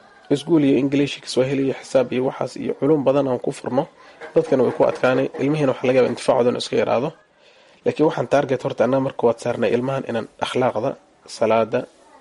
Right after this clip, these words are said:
xifdiga Qur-aanka, tarbiyada inaan ka dhisno.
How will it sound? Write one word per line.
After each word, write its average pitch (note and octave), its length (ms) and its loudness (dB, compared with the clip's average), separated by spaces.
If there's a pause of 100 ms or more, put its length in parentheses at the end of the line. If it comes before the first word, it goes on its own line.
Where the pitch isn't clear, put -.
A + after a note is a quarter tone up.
xifdiga B2 440 -2
Qur-aanka, A#2 420 -2 (140)
tarbiyada B2 580 -2 (520)
inaan B2+ 180 0
ka - 100 0
dhisno. - 320 -8